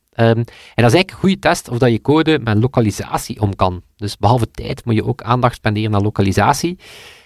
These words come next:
Eh, Turkije, die gebruik-, die gebruiken bijvoorbeeld een puntje tussen dagen, maanden en jaren. Dus als je daar schuine strepen gebruikt, dan is je datum niet goed geformateerd.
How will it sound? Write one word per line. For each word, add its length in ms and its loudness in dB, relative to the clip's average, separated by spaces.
Eh, 120 2
Turkije, 420 2
die 120 2
gebruik-, 400 0
die 100 4
gebruiken 400 4
bijvoorbeeld 360 4
een 140 -2
puntje 320 0
tussen 300 -2
dagen, 380 2
maanden 360 -4
en 200 -10
jaren. 460 2
Dus 80 -20
als 140 -8
je 60 -16
daar 180 2
schuine 260 0
strepen 340 -4
gebruikt, 340 -4
dan 180 -6
is 120 -10
je 80 0
datum 440 0
niet 140 0
goed 160 -6
geformateerd. 600 0